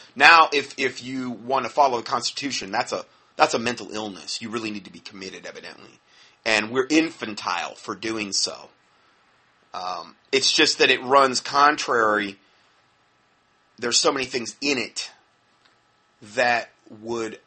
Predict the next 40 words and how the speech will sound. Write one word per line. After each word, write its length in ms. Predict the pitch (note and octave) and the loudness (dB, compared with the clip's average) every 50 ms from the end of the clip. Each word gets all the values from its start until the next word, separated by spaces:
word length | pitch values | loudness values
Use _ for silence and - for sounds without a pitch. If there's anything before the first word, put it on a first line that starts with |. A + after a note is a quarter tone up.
| _ _ | _ _
prevent 520 | - - - C3 A2 A2+ C3 C3 B2+ - | -14 -12 -10 -10 -4 -2 -2 -2 -2 -6
full 560 | - - - - C#3 C3 C3 B2+ B2+ A#2+ - - _ | -12 -14 -6 -2 0 0 0 0 -2 -4 -6 -10 _
implementation 920 | B2 B2 A#2+ B2 B2 A2+ A2 G#2+ G#2+ A#2+ A#2+ A#2 A2+ A2 - - G#2+ G2 - | -10 -8 -8 -8 -8 -8 -8 -8 -8 -8 -6 -6 -4 -4 -4 -6 -8 -10 -6
of 320 | - G#2+ G#2+ A2 A2 - G2+ | -2 0 0 0 0 -2 -6
a 60 | G2+ | -10
new 160 | G2+ G2 G2+ | -10 -10 -10
world 220 | G2 G2 G2 G2 | -10 -12 -6 -4
order. 300 | B2 E3+ F#3 E3 D3 C#3 | -2 0 0 2 0 0
They 100 | A#2+ A#2+ | 0 -2
want 280 | A2 G#2+ G#2+ G2+ G2+ G2+ | -6 -8 -10 -12 -12 -12
to 80 | - G2+ | -12 -12
do 40 | |
away 240 | F#2 G#2 C#3 A#3 C4 | -4 0 4 6 6
with 200 | A#3+ G3 - - | 6 4 0 -4
it. 80 | - - | -8 -8
That's 240 | A2 - - - - | -8 -8 -8 -10 -4
why. 300 | - A#3+ - - - - - - - _ - | -2 -2 0 0 -2 -6 -8 -14 -18 _ -18
<laughs> 60 | - _ _ - - - | -18 _ _ -20 -8 -6
It's, 200 | D3+ D#3+ - F#3 | -4 -2 0 0
it's, 160 | E3+ E3+ - | 0 -2 -2
it's 180 | - D3 C#3+ D#3 | -6 -6 -6 -6
an 80 | D3 | -6
impediment. 560 | C#3 C3 - F3+ G3 G#3+ G#3+ D3+ G#2+ G2 F2 - _ _ _ _ _ _ | -6 -6 0 4 4 4 4 2 0 -6 -10 -14 _ _ _ _ _ _
It's 200 | - B2+ - - | -8 -6 0 2
an 80 | D#3 C#3+ | 4 6
obstacle 640 | D#3 E3+ G3 G3 F#3+ - - D#3+ - - A2+ - - _ _ _ _ _ _ _ _ _ _ - G#2 G#2 | 6 6 6 4 2 -2 -6 -8 -10 -12 -12 -14 -16 _ _ _ _ _ _ _ _ _ _ -20 -12 -2
that 320 | A#2+ D3 C#3 C3 B2 - - | 0 2 2 2 -2 -2 -2
Satan 640 | - - - F3 F3 E3+ - C3 B2+ B2 B2 B2+ - _ _ _ _ _ _ _ _ _ _ | -2 0 2 2 2 2 0 -4 -10 -10 -10 -12 -16 _ _ _ _ _ _ _ _ _ _
has 320 | - - E3+ D#3+ D3+ - - | -6 2 4 4 4 4 0
to 80 | - C3+ | -2 -2
overcome 640 | C#3 C#3+ A#2+ B2 A#2 - - D#3+ C#3 B2+ A#2 A#2 G#2+ - | -2 -2 -4 -4 -8 -8 -8 -4 -2 -2 -2 -2 -6 -8
in 140 | B2+ B2+ B2 | -10 -10 -8
order 300 | - C#3+ C#3+ C#3 C3+ B2+ | -6 -6 -4 -4 -4 -4
to 80 | A#2+ A#2+ | -4 -6
bring 280 | G#2+ A#2+ B2+ B2 B2 | -6 -4 -4 -4 -4
in 180 | B2+ B2+ A#2+ A2+ | -4 -6 -6 -8
his 180 | A2 A2 G2+ A2+ | -10 -12 -12 -8
one 300 | A#2 A#2 A#2 A#2 A#2 A2 | -4 -4 -4 -4 -4 -6
world 180 | G#2 G2+ G2+ | -8 -10 -8
government. 420 | G2+ B2 C#3 C#3 A#2+ G#2 F#2 D2+ | -2 0 0 0 0 -4 -8 -12